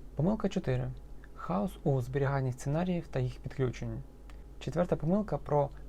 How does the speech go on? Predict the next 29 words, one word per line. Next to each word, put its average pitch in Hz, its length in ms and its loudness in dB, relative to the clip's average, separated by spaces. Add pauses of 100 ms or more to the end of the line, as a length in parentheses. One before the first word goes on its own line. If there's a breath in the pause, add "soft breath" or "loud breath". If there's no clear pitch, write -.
назви 170 340 2
автоматизації 156 920 0
та 143 160 4
підключення, 143 560 0
які 131 220 -2
вони 131 160 2
використовують. 123 800 -2 (600 loud breath)
Тут 170 180 4
декілька 131 380 0
нюансів, 196 500 0
тому 147 200 2
почнемо 135 380 -2
з - 60 -10
першого. 123 500 -2 (440)
Назви 131 340 2
сценаріїв. 120 500 -2 (540)
На 139 120 2
початку 180 360 0
роботи 151 360 2
в 135 60 0
N 143 120 2
V 135 80 0
C 156 200 -4
M 180 40 4
N, 196 160 4 (180)
коли 147 220 4
ви 139 120 2
щось 123 280 0
зробили 139 520 2